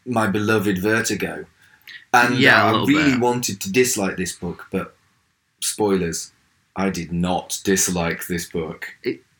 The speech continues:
Speaker 2: I, I think Black Label's a weird one 'cause although it feels like it is kind of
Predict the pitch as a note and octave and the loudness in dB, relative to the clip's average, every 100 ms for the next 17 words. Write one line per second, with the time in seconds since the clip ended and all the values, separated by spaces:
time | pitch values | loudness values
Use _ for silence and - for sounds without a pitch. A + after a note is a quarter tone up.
0 | - E3+ F3+ F#3 A#3 A3+ A3 A#3 A3 G#3+ | 0 0 2 -2 0 2 2 0 0 0
1 | G3+ G#3 F#3+ D#3 C3+ C#3 C#3+ D3+ - D#3 | 2 2 2 -2 0 0 2 0 -2 -2
2 | C#3 C#3 C#3 - C3 - C3 B2 | -2 -2 -2 -2 -2 -2 0 0